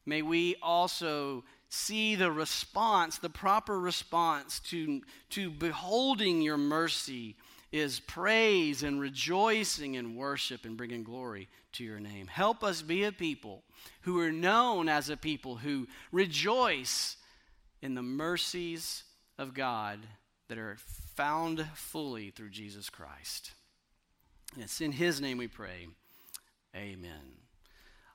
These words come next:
All right, we're looking at Luke chapter one, verses fifty-two, all the way through chapter two, verse twenty,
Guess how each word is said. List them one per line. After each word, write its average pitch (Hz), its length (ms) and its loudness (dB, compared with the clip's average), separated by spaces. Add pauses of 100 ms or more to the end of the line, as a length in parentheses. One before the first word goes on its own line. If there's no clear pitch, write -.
All 151 100 6
right, 175 140 6
we're 170 80 -2
looking 208 180 2
at 180 100 4
Luke 226 240 6
chapter 226 380 6
one, 233 340 6
verses 202 300 0
fifty-two, 247 680 2
all 247 240 10
the 240 120 0
way 233 180 6
through 233 280 -2
chapter 208 460 2
two, 233 340 -2
verse 202 280 4
twenty, 170 540 2